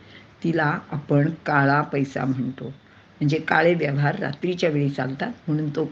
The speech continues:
काळा पैसा असतो आणि व्यवहारातही त्याला फारसे महत्त्व राहत नाही. तो उजळ माथ्याने आपल्याला उपभोगता येत नाही, त्यावर सरकारची धाड कधी पडेल अशी भीती सतत असते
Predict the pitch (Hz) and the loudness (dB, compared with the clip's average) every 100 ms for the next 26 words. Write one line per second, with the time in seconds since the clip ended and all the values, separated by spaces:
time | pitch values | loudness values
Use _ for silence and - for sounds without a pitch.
0 | - 131 131 135 131 - 131 - - - | 0 2 2 0 -4 -2 -8 -8 -14 -16
1 | - - - - - 160 165 151 156 190 | -20 -20 -20 -10 0 2 4 4 4 2
2 | 220 226 190 - 147 147 143 - 127 - | 0 2 0 0 -2 -2 -2 -4 -6 -4
3 | 151 135 135 127 151 139 123 135 - 117 | 0 2 0 0 0 0 -2 -4 -6 -6
4 | - - - - - - - - 147 143 | -8 -16 -20 -20 -20 -20 -10 -2 -2 4
5 | 208 233 226 175 208 214 202 - 175 165 | 4 4 0 4 6 6 2 2 2 4
6 | 160 156 147 - 151 143 139 190 170 - | 0 -2 -6 -2 2 2 0 -2 -2 2
7 | 208 165 151 - 147 143 135 131 131 123 | 2 2 -2 -2 0 4 2 2 -2 -2
8 | - - - - _ - 156 151 151 - | -6 -12 -20 -20 _ -2 0 4 2 0
9 | - 156 143 151 147 151 151 123 131 139 | 0 0 2 2 0 -2 -2 -2 0 -2
10 | 139 - 160 151 - - 147 139 131 135 | -4 -2 0 0 -2 -2 2 4 2 -2
11 | - - - 151 143 156 139 143 139 208 | -12 -20 -8 -4 -2 0 0 0 0 -2
12 | 208 151 143 151 135 - 139 143 - | 0 0 0 0 -2 -2 -8 -8 -4